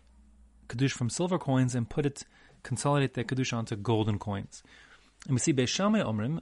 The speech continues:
"Lo yasa adam es slav dinari zahav."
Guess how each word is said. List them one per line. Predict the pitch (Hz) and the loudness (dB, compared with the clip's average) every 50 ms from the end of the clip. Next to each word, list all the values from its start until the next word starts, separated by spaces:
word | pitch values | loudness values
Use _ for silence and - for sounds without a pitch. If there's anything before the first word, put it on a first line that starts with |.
| - | -6
"Lo | - 127 123 127 165 190 | -4 -2 0 0 2 2
yasa | 190 185 180 180 180 175 - 135 123 131 | 2 2 0 0 -2 -2 -4 -4 -4 -2
adam | 117 127 113 110 | -2 -2 -2 -2
es | 110 - - - | -4 -6 -8 -10
slav | - - - 131 147 151 151 156 139 127 | -10 -4 -2 -2 0 0 0 -2 -2 -2
dinari | 117 123 117 117 113 113 110 | -2 -2 0 0 0 0 0
zahav." | 98 107 101 92 95 98 - | 0 -2 -2 -2 -4 -8 -10